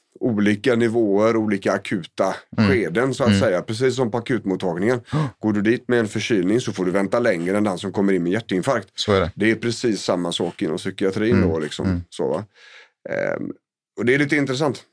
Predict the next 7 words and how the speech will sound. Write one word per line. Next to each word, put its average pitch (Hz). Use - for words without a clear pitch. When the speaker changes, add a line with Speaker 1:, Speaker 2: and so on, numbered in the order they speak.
Speaker 2:
Ja. 104
Speaker 1:
Ehm, 104
f-, 104
för 127
de 127
allra 127
flesta 123